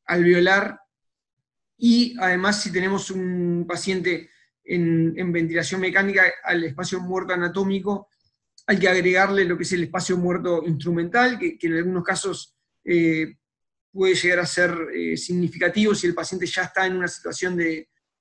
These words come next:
de, de insuficiencia respiratoria previa, ¿ah? Entonces, eh, tener, tener presente que, por ejemplo, el patrón ventilatorio que nosotros, eh, seleccionemos, si el paciente está en ventilación mecánica, o que el propio paciente adopte,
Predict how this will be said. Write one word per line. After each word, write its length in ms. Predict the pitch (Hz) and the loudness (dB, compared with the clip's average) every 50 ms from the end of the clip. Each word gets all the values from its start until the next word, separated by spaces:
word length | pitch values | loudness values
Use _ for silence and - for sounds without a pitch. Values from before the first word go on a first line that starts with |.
| _ _ | _ _
de, 300 | - - 85 82 80 - | -6 -4 -2 -2 -2 -2
de 100 | 107 170 | 0 0
insuficiencia 560 | 175 - - 160 160 - 185 185 165 - 170 | 0 0 -2 -4 -6 -4 -4 -4 -2 0 -2
respiratoria 800 | 156 - - - 170 165 165 170 175 165 165 165 165 160 156 151 - | -2 -2 -2 -2 -2 -2 -2 -2 -2 0 0 0 0 -2 -4 -6 -6
previa, 400 | 165 165 160 156 - - - - _ _ _ _ _ - | -8 -6 -6 -6 -8 -10 -12 -16 _ _ _ _ _ -14
¿ah? 160 | - 180 175 - _ _ - _ _ _ _ _ _ _ | -12 -12 -12 -14 _ _ -20 _ _ _ _ _ _ _
Entonces, 540 | - 196 185 185 170 190 196 196 - - - - | -4 -2 0 2 2 2 2 0 -2 -6 -6 -2
eh, 540 | 180 175 170 170 165 165 165 165 - - _ _ _ | -2 0 0 0 0 0 0 -2 -4 -8 _ _ _
tener, 520 | - 196 190 180 190 196 196 202 190 - - - | -2 -2 0 2 2 2 2 0 -4 -6 -6 -2
tener 260 | 180 185 190 196 190 | 0 0 0 0 0
presente 680 | 202 190 - 202 208 208 - 202 208 208 208 208 - _ _ _ _ _ _ _ _ _ _ _ _ _ _ _ _ _ _ - | 0 0 2 2 2 2 2 2 2 0 0 -4 -10 _ _ _ _ _ _ _ _ _ _ _ _ _ _ _ _ _ _ -2
que, 120 | 185 170 | -2 -2
por 180 | 170 175 185 170 | 0 0 -2 -2
ejemplo, 260 | - 208 208 202 196 | 0 2 4 4 4
el 120 | 190 - | 4 4
patrón 400 | - 185 180 - 214 214 220 214 | 2 0 0 2 2 4 6 6
ventilatorio 640 | 202 196 185 175 180 185 180 175 202 208 202 190 190 165 | 6 4 2 0 0 -2 0 2 2 2 2 2 2 0
que 80 | 175 | 0
nosotros, 600 | 175 165 139 190 180 185 185 180 - - - - _ _ _ _ _ _ _ _ | -2 -4 -4 -6 -6 -6 -6 -6 -6 -8 -12 -16 _ _ _ _ _ _ _ _
eh, 220 | - 180 175 180 | -8 -6 -6 -4
seleccionemos, 920 | - - 180 185 160 175 - - 180 180 202 220 233 233 226 214 202 - | -2 0 0 0 0 0 0 -2 0 2 2 4 4 4 2 0 0 -2
si 80 | - 180 | -2 -2
el 100 | 175 170 | -2 -2
paciente 260 | 170 151 156 185 180 | -4 -6 -6 -6 -4
está 140 | 175 - 180 | -4 -4 -4
en 60 | 180 | -2
ventilación 420 | 175 170 165 170 175 170 - 175 | -2 -2 -2 -2 -4 -4 -4 -4
mecánica, 540 | 180 175 - 208 226 247 262 220 254 233 185 175 | -4 -2 0 2 2 2 4 4 4 2 2 2
o 100 | 180 175 - | -2 -6 -6
que 80 | - 170 | -8 -8
el 100 | 160 - | -6 -2
propio 320 | 196 202 208 202 202 190 | -2 -2 0 2 0 0
paciente 540 | - 165 139 - - 202 196 196 175 180 170 | 0 -4 -8 -6 -4 -2 -2 -2 0 0 0
adopte, 680 | 175 175 190 196 196 196 - - 208 202 196 202 _ | 0 0 0 0 -2 -4 -4 -2 -2 -2 -2 -4 _